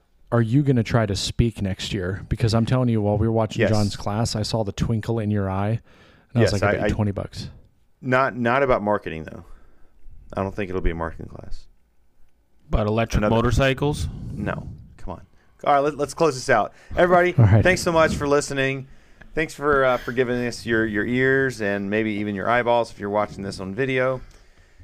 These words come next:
Speaker 2: Thank you so much. Make sure that you leave us a review wherever you listen to this podcast.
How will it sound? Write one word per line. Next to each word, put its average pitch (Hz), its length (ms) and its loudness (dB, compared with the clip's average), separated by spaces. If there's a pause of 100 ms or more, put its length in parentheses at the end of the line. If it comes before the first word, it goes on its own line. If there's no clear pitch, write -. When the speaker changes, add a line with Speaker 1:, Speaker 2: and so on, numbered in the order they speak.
(600)
Speaker 2:
Thank 143 160 0
you 113 40 -16
so 120 140 -4
much. 101 480 -2
Make 127 200 -2
sure 131 160 -4
that 107 60 -4
you 95 80 -6
leave 107 160 -2
us - 120 -14
a 101 40 -4
review 98 340 -4
wherever 95 200 -2
you 98 40 -2
listen 95 240 -6
to 87 40 -8
this 90 100 -6
podcast. 98 800 -4